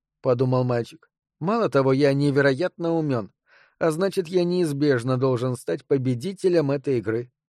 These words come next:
Только прекрасные выживают. Такова божья". Тут он краем глаза заметил легкое шевеление в кустах. Все быстро вынул изо рта сигарету и вместе с зеркалом убрал ее в карман. Затем взял в правую руку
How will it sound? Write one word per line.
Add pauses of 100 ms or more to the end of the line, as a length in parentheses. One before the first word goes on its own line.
(280)
Только
прекрасные
выживают. (420)
Такова
божья". (880)
Тут
он
краем
глаза
заметил
легкое
шевеление
в
кустах. (560)
Все
быстро
вынул
изо
рта
сигарету (320)
и
вместе
с
зеркалом
убрал
ее
в
карман. (460)
Затем
взял
в
правую
руку